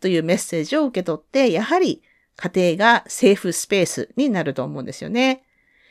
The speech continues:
今ね、いろんなとこでセーフスペースっていう言葉が使われていると思いますが、まず家庭が安全な場所であること、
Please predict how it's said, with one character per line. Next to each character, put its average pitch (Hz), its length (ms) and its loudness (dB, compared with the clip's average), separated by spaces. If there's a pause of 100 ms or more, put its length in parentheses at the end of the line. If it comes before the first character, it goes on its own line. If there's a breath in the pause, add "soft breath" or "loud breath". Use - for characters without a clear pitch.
(120)
今 269 200 2
ね、 214 120 4
い 185 80 4
ろ 202 100 4
ん 226 60 0
な 240 80 -2
と 269 120 -2
こ 247 100 4
で 180 80 4
セ 196 240 0
ー - 20 2
フ 226 140 -2
ス - 160 -4
ペ 247 180 6
ー - 20 4
ス 170 140 0
っ - 20 -2
て - 180 -6
い 147 40 0
う 147 80 -6
言 165 200 -6
葉 180 120 -2
が 170 140 0
使 - 240 -4
わ 190 80 2
れ 190 120 0
て 208 80 -2
い 202 60 -2
る 185 80 -4
と - 80 -6
思 156 160 -6
い 190 40 -4
ま 220 120 -2
す 196 120 -8
が、 175 200 0
ま 233 160 2
ず 254 220 -2 (220 soft breath)
家 320 520 0
庭 - 0 -
が 320 340 2 (420)
安 208 240 4
全 185 240 2
な 160 160 0
場 170 160 -4
所 165 140 -2
で 160 200 -2
あ 175 80 2
る 151 100 0
こ - 140 -12
と、 - 260 -8